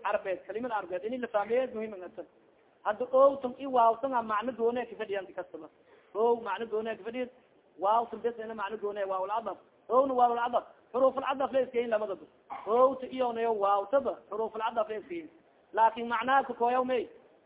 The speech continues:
Fa yuktabu lahu alfu xasanatin, kun xasanaada la abtuge. Oo yuxaddu mismee wal hoobiye hoob leer ma. Lamada toodiyo lay.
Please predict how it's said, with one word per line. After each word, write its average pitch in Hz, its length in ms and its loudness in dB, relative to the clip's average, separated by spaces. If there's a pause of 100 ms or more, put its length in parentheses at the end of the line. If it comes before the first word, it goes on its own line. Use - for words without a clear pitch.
Fa 240 100 2
yuktabu 262 400 4
lahu 269 300 2
alfu 254 320 -2
xasanatin, 254 520 -2
kun 233 200 -6
xasanaada 254 500 2
la 247 120 2
abtuge. 233 360 0 (500)
Oo 277 280 10
yuxaddu 262 400 2
mismee 247 380 -4
wal 269 180 2
hoobiye 240 420 2
hoob 254 220 4
leer 262 180 -2
ma. 277 220 4 (420)
Lamada 254 260 0
toodiyo 226 360 0
lay. 190 180 -4